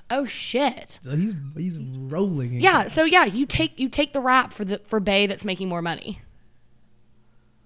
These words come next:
Speaker 1: You don't let the empire go to waste. He'll buy you out of it.
Speaker 2: I legit think
Speaker 1: Like
Speaker 2: all it was was, I think wine, I think, I agree with you. Wine had something to do with it,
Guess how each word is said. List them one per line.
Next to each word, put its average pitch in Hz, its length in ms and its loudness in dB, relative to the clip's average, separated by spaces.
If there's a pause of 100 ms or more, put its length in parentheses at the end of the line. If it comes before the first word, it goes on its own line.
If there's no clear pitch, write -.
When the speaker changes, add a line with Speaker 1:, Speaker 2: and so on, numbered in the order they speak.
Speaker 1:
You 247 100 2
don't 294 100 4
let - 120 -4
the 240 140 -2
empire 180 480 -2
go 156 140 -8
to 147 80 -8
waste. 123 300 -8
He'll 247 100 2
buy 185 220 0
you 190 180 2
out 170 180 0
of 170 100 -4
it. 170 100 -4
Speaker 2:
I 160 100 0
legit 185 380 0
think - 20 -8 (240)
Speaker 1:
Like - 180 -20
Speaker 2:
all 175 220 0
it 175 60 -2
was 143 360 2
was, 127 480 -2 (2250)
I 165 80 -2
think 175 260 2
wine, 147 340 2
I 156 80 0
think, 147 200 -4
I 156 100 0
agree 156 180 2
with 131 100 2
you. 127 80 0
Wine 127 320 0
had 143 120 4
something 135 200 2
to 123 60 -2
do 139 120 0
with 151 120 -2
it, 170 60 4